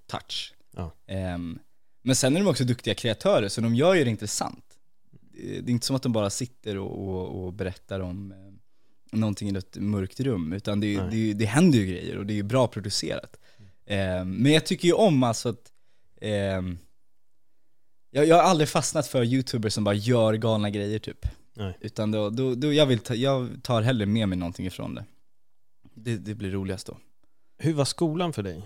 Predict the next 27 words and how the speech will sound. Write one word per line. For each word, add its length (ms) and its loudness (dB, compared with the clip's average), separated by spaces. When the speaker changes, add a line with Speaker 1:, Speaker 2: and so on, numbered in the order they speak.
Speaker 2:
Anledningen 320 2
till 100 0
att 80 -2
jag 100 6
frågar, 420 4
det 80 2
kanske 220 4
Speaker 1:
Ja. 40 10
Speaker 2:
låter 100 6
som 100 4
ett 80 0
väldigt 260 4
konstigt 320 2
glapp, 420 2
men 140 2
det 80 4
är 20 8
just 240 4
för 80 4
att 60 0
du 100 2
säger 260 2
att 140 2
de 160 2
gör 240 4
det 100 0
intressant. 920 -2